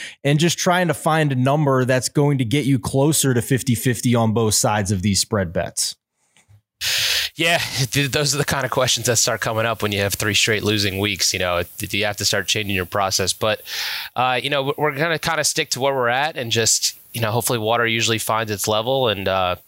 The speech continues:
Speaker 2: these will come back. We've had a few weeks in a row where the favorites have just kinda run away with these games. Um, you know, we just kinda, kinda hope that doesn't, doesn't continue.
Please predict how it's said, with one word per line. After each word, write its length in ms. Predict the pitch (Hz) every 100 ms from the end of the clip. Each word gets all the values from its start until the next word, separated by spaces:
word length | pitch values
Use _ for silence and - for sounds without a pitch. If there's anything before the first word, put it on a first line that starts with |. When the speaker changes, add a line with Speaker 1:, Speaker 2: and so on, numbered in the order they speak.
| - - - - -
Speaker 2:
these 160 | 113 107
will 60 |
come 200 | 101 110
back. 260 | 101 101 -
We've 140 | 120
had 100 | 117
a 60 | 113
few 240 | - 120
weeks 260 | 110 117 -
in 80 | 107
a 80 |
row 160 | 101 107
where 260 | 107 107 98
the 120 | -
favorites 400 | - 110 107 101
have 80 | 101
just 180 | 104
kinda 220 | - 104 95
run 240 | 95 104
away 400 | 98 98 107 110
with 340 | 107 107 104
these 220 | - 113 107
games. 420 | 113 123 139 -
Um, 460 | 95 87 87 85 - - - - -
you 80 |
know, 100 | 73
we 60 | 78
just 140 | -
kinda, 240 | - 82 82 -
kinda 180 | 87
hope 160 | 85 82
that 120 | 90
doesn't, 300 | - 85 82 - _ - -
doesn't 260 | 92 90
continue. 460 | - 82 90 85 82